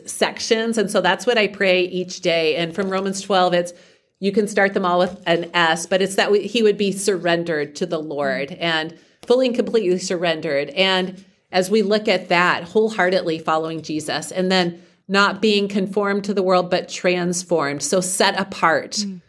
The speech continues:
Speaker 1: from the world, transformed by the renewing of his mind, is Romans twelve two,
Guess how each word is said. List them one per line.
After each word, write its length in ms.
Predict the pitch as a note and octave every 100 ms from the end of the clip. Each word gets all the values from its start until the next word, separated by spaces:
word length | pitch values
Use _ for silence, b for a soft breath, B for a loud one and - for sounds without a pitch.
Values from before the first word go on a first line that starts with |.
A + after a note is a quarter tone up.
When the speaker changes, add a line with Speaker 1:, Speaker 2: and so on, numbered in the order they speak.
| B _
Speaker 1:
from 240 | - F3+ E3+
the 100 | E3+
world, 560 | D#3+ D3 C3 A#2+ -
transformed 560 | - G3+ G3 G3 G3+ F#3
by 120 | F#3
the 120 | F3+
renewing 360 | E3+ E3+ F3+ F3
of 100 | D#3+
his 160 | E3 E3
mind, 400 | D#3 D3+ C3+ C#3
is 160 | D#3
Romans 260 | E3 D#3+ D#3+
twelve 300 | - D#3+ D#3
two, 440 | - D#3 C3 B2